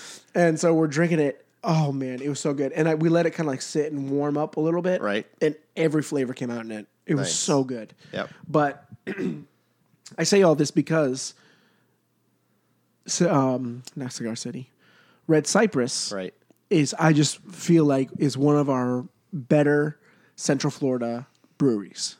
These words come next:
Speaker 2: Mm-hmm.
Speaker 1: And you and me have both been to a lot of the breweries in, especially in Orlando area and the surrounding areas.
Speaker 2: Yep.
Speaker 1: Uh, have you been to Red Cypress personally?
Speaker 2: You know, it's funny.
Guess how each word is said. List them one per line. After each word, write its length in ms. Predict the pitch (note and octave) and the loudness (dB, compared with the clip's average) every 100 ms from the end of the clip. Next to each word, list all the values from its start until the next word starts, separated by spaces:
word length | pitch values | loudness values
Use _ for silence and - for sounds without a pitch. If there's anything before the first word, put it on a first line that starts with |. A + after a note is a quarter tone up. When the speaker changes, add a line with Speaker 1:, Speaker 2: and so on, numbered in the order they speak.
| - | -14
Speaker 2:
Mm-hmm. 300 | F#2+ G2 F#2 - _ _ C3 | -12 -10 -12 -12 _ _ -2
Speaker 1:
And 220 | B2+ C3+ | -2 0
you 380 | G3 A3 A3+ E4+ | 0 0 -2 0
and 180 | D#3 D3+ | 2 4
me 120 | E3 | 4
have 180 | D3+ C3 | 2 4
both 240 | D#3+ D3 | 2 4
been 140 | D3 C#3 | 0 -2
to 200 | C3 B2+ | -4 -10
a 40 | - - | -12 -4
lot 440 | C3 B2+ D3+ D#3+ D#3 | 0 2 2 2 0
of 340 | C#3+ C3 C#3 | 0 0 -4
the 80 | C#3 | -4
breweries 520 | C#3+ C#3 C3+ C3 - | 0 0 0 -2 -2
in, 400 | C#3 B2+ B2 A#2+ | -2 -2 -2 -6
especially 320 | - G3 G3+ C#3 | -4 -2 -2 -2
in 60 | |
Orlando 340 | B2+ C#3 D3+ D3+ | -2 -2 0 0
area 500 | D3 D3 D3+ D3 D3+ - - - | 2 2 2 0 -4 -12 -20 -8
and 120 | - C3+ | -2 -2
the 40 | |
surrounding 480 | - C3+ D3 C#3+ A#2 | 2 2 4 2 0
areas. 500 | A#2 B2+ B2+ - - _ _ - | -2 -4 -4 -6 -8 _ _ -12
Speaker 2:
Yep. 200 | F2 - C#3+ | -10 -6 -2
Speaker 1:
Uh, 260 | C3+ A#2 B2 | 0 0 0
have 180 | D3 C#3 | -2 2
you 140 | F#3+ | 4
been 240 | F#3 F#3 F3 | 6 4 2
to 180 | F3+ | 2
Red 200 | F3 F3 | 4 2
Cypress 520 | E3+ D#3+ E3 D3+ - - _ - - | 2 2 2 -2 -4 -10 _ -20 -4
personally? 420 | - E3 F#3 F3 F#3+ | 2 4 4 2 4
Speaker 2:
You 120 | C3+ | 2
know, 80 | A#2+ | 0
it's 100 | - | -2
funny. 240 | C3 A#2+ | -2 -2